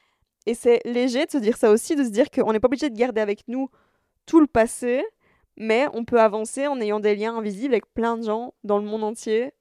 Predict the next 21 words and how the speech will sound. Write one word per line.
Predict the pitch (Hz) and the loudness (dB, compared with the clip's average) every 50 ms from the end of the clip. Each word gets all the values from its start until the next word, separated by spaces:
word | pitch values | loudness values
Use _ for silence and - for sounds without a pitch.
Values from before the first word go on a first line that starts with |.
| _ _ | _ _
tout | - - 262 247 | -10 -8 -6 -6
le | |
temps, | 233 - 233 220 226 240 294 - _ _ _ _ _ _ _ _ _ _ _ _ _ _ _ _ _ _ _ _ _ _ | -4 -2 -2 -2 -2 -4 -8 -12 _ _ _ _ _ _ _ _ _ _ _ _ _ _ _ _ _ _ _ _ _ _
qu'on | - 240 233 | -4 -4 0
connaît | 233 - 233 220 214 | 2 4 4 4 2
ou | 233 262 | 0 -2
qu'on | 247 220 | -4 -8
connaît | 214 226 202 196 190 | -8 -6 -6 -6 -4
pas, | - 202 208 220 | -2 -2 -2 -2
ou | 233 | -2
qu'on | - 220 196 | -4 -2 -2
a | 190 185 | -2 -2
connu | - - 196 190 190 190 196 220 233 | -2 -2 -4 -4 -4 -6 -6 -6 -6
ou | 214 | -6
qu'on | 196 _ - 190 180 180 185 180 180 185 - | -8 _ -8 -8 -8 -8 -8 -10 -10 -10 -6
connaîtra. | - 214 208 202 196 - - - - 240 214 214 269 466 _ _ _ _ _ _ - | -4 -2 0 -2 -2 -4 -6 -2 2 4 4 4 4 0 _ _ _ _ _ _ -2
Et | 240 247 | -2 0
voilà, | 254 220 233 220 214 208 214 269 | 2 4 6 6 6 4 2 2
je | 277 - | -2 -6
trouve | - - 269 | -10 -14 -8
ça | - - 254 226 220 220 226 269 262 | -2 0 0 2 2 0 0 -2 -4